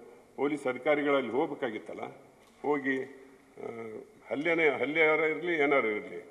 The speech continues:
ಅಥವಾ ರೇಪ್ ಇರಲಿ, ಅಲ್ಲಿ ಹೋಗಿ ಮಧುಸ್ವಾಮಿ ಅವರು ಅವ್ರ ಕಡೆಯಿಂದ ಹೇಳಿಕೆ ಪಡಿಬೇಕಾಗಿತ್ತಲ್ಲ, ಆ ಗೋಜಿಗೆ ಹೋಗಿಲ್ಲ ಅವರು,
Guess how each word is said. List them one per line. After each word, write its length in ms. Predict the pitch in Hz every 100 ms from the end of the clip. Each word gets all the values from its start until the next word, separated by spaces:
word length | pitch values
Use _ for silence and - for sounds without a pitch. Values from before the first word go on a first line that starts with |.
| - - -
ಅಥವಾ 200 | 117 123
ರೇಪ್ 360 | 117 139 143 110
ಇರಲಿ, 460 | 101 98 - - - -
ಅಲ್ಲಿ 200 | 127 139
ಹೋಗಿ 580 | 135 165 147 135 127 110 107 - - - _ 107
ಮಧುಸ್ವಾಮಿ 440 | 127 - 113 107
ಅವರು 320 | 104 104 - - - - _
ಅವ್ರ 200 | 110 139 135
ಕಡೆಯಿಂದ 300 | 147 156 165 156 151 143 131 - - - - - -
ಹೇಳಿಕೆ 300 | 139 170 170
ಪಡಿಬೇಕಾಗಿತ್ತಲ್ಲ, 800 | 170 175 170 165 139 120 107 104 - - - - _ _ _ _ 107
ಆ 60 |
ಗೋಜಿಗೆ 480 | 92 107 143 143 139
ಹೋಗಿಲ್ಲ 360 | 123 117 104 95
ಅವರು, 300 | 87 -